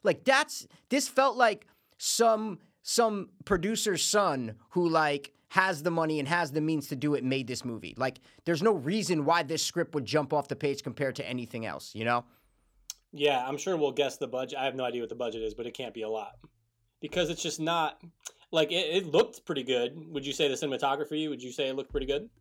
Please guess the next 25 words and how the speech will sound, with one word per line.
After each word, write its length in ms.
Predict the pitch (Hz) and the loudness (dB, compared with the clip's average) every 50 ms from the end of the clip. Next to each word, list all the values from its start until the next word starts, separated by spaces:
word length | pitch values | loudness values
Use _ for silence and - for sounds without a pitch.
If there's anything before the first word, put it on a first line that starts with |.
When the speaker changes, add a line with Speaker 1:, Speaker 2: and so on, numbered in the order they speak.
| _ _ _ _ | _ _ _ _
Speaker 1:
Yeah, 120 | - 240 | 0 0
it 40 | 262 208 | 0 0
looked 120 | 180 - | -4 -4
fine, 300 | - - 165 233 294 240 | 0 2 2 4 2 0
of 140 | 110 - - | -2 -6 -6
course. 380 | - 277 311 247 - - - - _ _ _ _ | -2 -2 0 0 -2 -4 -12 -18 _ _ _ _
Speaker 2:
Yeah, 360 | - 359 392 403 392 359 247 - - _ _ _ | -4 -2 0 2 2 2 2 0 -6 _ _ _
it 80 | - 147 | -2 0
looked 220 | 156 190 196 196 | 2 2 0 2
a 40 | 202 | 2
lot 280 | 180 185 185 175 143 135 | 4 4 4 4 4 4
better 280 | 165 175 185 185 170 156 | 4 4 6 4 2 2
than 180 | 147 151 143 139 | 2 0 -2 -2
some 180 | - 160 151 | -2 -2 -2
of 80 | 151 143 | 0 -2
the 60 | 139 | -2
shitty 920 | 120 - - - - - 160 156 156 160 160 156 156 156 147 143 139 139 - - - - - - - | -4 -4 -6 -8 -6 -4 -4 -2 -2 -2 -2 -2 -2 -2 -2 -2 -2 -2 -4 -6 -10 -12 -16 -14 -4
things 360 | - 156 151 147 143 143 131 | -2 0 0 0 -2 -4 -2
that 140 | 127 131 127 | -2 -2 0
I 100 | 123 123 120 | 0 -2 -2
throw 280 | - - 139 135 131 | -2 -2 -2 0 0
on 540 | 135 131 127 123 123 123 120 117 117 113 120 139 147 | 0 0 0 0 0 -2 -4 -8 -10 -12 -14 -14 -14
randomly 600 | 135 120 131 135 131 127 127 123 123 120 123 120 120 | -8 -6 -4 -4 -2 -2 -4 -4 -4 -6 -6 -6 -6
on 180 | 117 117 113 | -6 -8 -6
fucking, 480 | 110 - 127 - - 120 113 110 107 104 | -6 -6 -6 -6 -8 -10 -12 -14 -16 -18